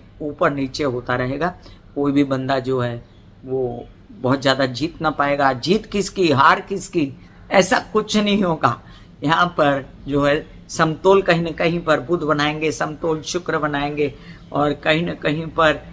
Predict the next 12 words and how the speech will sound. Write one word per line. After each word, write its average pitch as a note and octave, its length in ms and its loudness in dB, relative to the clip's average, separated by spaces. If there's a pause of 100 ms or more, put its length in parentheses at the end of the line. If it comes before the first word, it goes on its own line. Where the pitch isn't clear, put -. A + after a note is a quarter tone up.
शनि F3 300 2
का E3 140 4
अस्त D#3 260 2
होना C#3+ 340 -2
भी C3+ 140 -2
समतोल C3 500 -4
बनाएगा। A#2 420 -8
तो B2 160 -8
जीत F3+ 320 -2
किसकी, E3 340 -4
हार B2+ 260 0
किसकी, - 460 -8